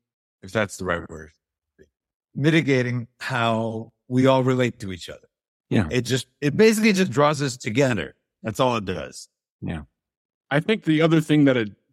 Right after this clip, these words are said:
Speaker 3: does is it, it helps us tell the story or understand the story in a more realistic way. And a lot of times,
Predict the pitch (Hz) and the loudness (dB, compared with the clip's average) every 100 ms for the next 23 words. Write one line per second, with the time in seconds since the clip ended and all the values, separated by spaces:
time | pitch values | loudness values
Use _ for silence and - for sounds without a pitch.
0 | - 113 110 107 98 - 113 104 101 _ | -2 0 2 0 -4 -8 -6 -4 -4 _
1 | _ - 120 165 - 165 - 123 101 - | _ -4 -2 -2 -4 -6 -2 -2 -2 -6
2 | - - - 101 101 101 101 101 101 _ | -10 -10 -6 -4 -4 -4 -6 -8 -14 _
3 | _ _ _ - 117 127 123 117 117 113 | _ _ _ -4 -2 0 0 0 -2 -2
4 | 107 - 104 101 101 104 95 92 98 104 | -4 -4 -4 -2 -4 -6 -6 -6 -2 0
5 | 101 95 101 95 95 - 82 90 87 92 | 0 0 -2 -2 -6 -8 -10 -8 -6 -8
6 | 104 _ _ _ _ _ - 104 104 123 | -10 _ _ _ _ _ -6 -2 0 0
7 | 135 - 123 117 107 - - | -2 -4 -4 -4 -6 -10 -16